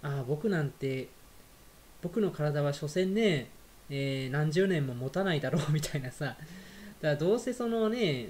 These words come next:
あー、まあ、自分が中学生になって、高校生になって、大学生になってさ、で、大人になって、で、自分の、えー、お父さんやお母さんみたいな感じの、普通の大人になるっていうイメージが全くなかったんですね。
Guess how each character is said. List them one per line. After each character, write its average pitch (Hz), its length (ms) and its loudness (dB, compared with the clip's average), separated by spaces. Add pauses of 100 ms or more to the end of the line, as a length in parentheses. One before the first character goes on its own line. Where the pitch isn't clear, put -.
あ 127 520 -6
ー、 - 40 -6
ま 147 80 0
あ、 - 20 2
自 135 180 0
分 254 220 -2
が 269 100 -2
中 226 220 -2
学 247 180 -6
生 180 160 -2
に 143 60 -2
な 139 60 0
っ 143 40 -8
て、 143 100 -6
高 151 200 -4
校 180 160 0
生 170 120 -6
に 143 60 -4
な 131 60 -4
っ - 40 -10
て、 - 160 -18
大 139 160 0
学 160 160 -4
生 156 120 -2
に 131 60 -2
な 127 80 -6
っ - 20 -8
て - 140 -10
さ、 135 320 -2 (420)
で、 190 80 2
大 151 80 2
人 185 220 0
に 185 100 2
な 196 100 0
っ - 20 -12
て、 165 500 2 (760)
で、 196 200 6
自 151 180 2
分 208 300 2
の、 202 400 2
え 139 640 0
ー、 127 40 -4
お 135 60 -4
父 165 160 0
さ 151 140 -4
ん 123 40 -4
や 120 60 -6
お 117 40 -10
母 143 180 -2
さ 139 140 -4
ん 123 40 -6
み 120 60 -8
た 120 100 -6
い - 20 -6
な 117 80 -10
感 127 180 -6
じ 127 100 -8
の、 185 260 0 (720)
普 - 80 -20
通 247 340 -2
の 226 180 0
大 180 40 -2
人 202 340 0 (280)
に 196 100 0
な 240 120 2
る 247 100 2
っ - 20 2
て - 220 -4
い - 20 2
う - 40 2
イ 175 80 0
メ 233 100 4
ー 165 60 4
ジ 131 80 -4
が 120 80 -4
全 220 440 -4
く 285 120 0
な 233 140 0
か 202 100 2
っ 170 80 -4
た 131 80 -8
ん 110 60 -8
で 107 60 -12
す - 100 -14
ね。 175 240 -2